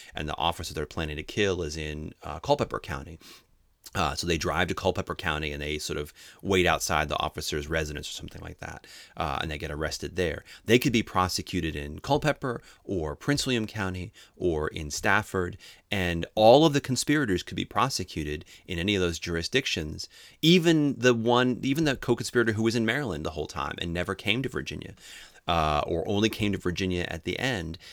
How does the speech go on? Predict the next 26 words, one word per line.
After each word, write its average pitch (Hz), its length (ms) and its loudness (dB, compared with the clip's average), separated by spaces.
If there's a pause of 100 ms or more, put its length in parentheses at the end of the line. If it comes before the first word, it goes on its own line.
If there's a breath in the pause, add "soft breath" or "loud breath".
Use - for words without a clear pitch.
(140)
even 160 300 6
if 147 100 2
he 175 240 0
didn't 165 260 6
even 160 300 0
know 170 460 0 (300 loud breath)
that 98 120 -2
they'd 101 200 6
bought 87 180 4
a 85 40 2
gun 80 260 -2
in 76 120 -8
Stafford. - 600 -10 (320 loud breath)
Uh, - 180 -8 (100)
because 98 320 -4
again, 98 520 2
you're 95 240 2
responsible 98 680 0
for - 200 -4
all 85 280 2
of 82 120 -2
the 87 160 -2
acts 82 320 -4
in 80 80 -4
the 78 100 -6
conspiracy, 92 880 -2